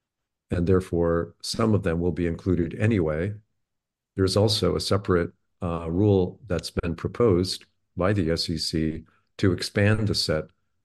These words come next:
of government dealers so that it would include some additional, uh, investors that are currently levered investors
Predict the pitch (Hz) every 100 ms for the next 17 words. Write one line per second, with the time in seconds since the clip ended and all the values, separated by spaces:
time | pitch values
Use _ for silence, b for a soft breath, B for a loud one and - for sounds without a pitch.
0 | _ _ 82 - 82 87 80 101 98 85
1 | 80 - - 82 85 85 85 85 82 -
2 | 104 87 - - 82 80 107 107 90 85
3 | 85 - _ _ _ _ _ _ _ _
4 | _ _ _ 82 80 80 80 76 - 90
5 | 85 82 - 82 78 80 - 80 82 -
6 | 90 85 80 78 76 80 78 76 78 76
7 | 76 - 78 85 -